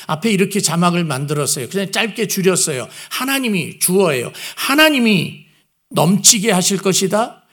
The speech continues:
하나님이 주셨다. 하나님이 풍성하게 하실 것이다. 하나님이 즐겨내는 자를 향하여서 넘치게 해주시고 하나님이 주셨고 하나님이 풍성하게 해주실 것이기 때문에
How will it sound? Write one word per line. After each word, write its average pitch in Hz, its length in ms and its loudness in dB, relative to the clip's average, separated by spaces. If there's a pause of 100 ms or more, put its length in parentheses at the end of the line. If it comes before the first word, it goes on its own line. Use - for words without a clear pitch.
(140)
하나님이 262 760 0 (320)
주셨다. 226 760 4 (220)
하나님이 247 720 -2 (320)
풍성하게 214 680 0
하실 147 280 -8
것이다. - 360 -18 (1300)
하나님이 226 840 2 (220)
즐겨내는 262 800 2
자를 240 280 0
향하여서 208 720 2 (180)
넘치게 233 640 4
해주시고 226 580 2 (160)
하나님이 294 520 0
주셨고 262 680 4 (160)
하나님이 285 560 0
풍성하게 302 680 2
해주실 262 540 2
것이기 233 480 0
때문에 240 560 2